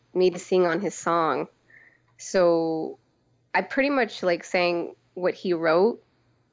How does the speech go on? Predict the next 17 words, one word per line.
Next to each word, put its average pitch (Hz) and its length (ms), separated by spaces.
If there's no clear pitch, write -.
So 160 640
it 208 80
was 240 140
cool. - 280
I 185 120
mean, 175 180
I, 170 240
I 170 60
went 175 200
to - 60
his 175 120
house 165 280
and 170 80
we 165 80
just, - 360
you 202 120
know, 165 360